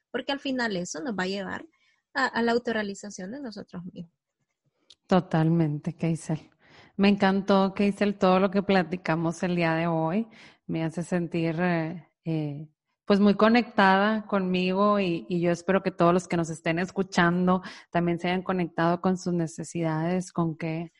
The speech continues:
Speaker 2: eh, les hace falta. Busquen la pirámide,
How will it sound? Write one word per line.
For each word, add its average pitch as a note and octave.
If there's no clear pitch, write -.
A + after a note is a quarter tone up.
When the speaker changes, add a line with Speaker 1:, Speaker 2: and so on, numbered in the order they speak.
Speaker 2:
eh, F3
les F3+
hace F3+
falta. E3
Busquen G#3
la B3+
pirámide, A3+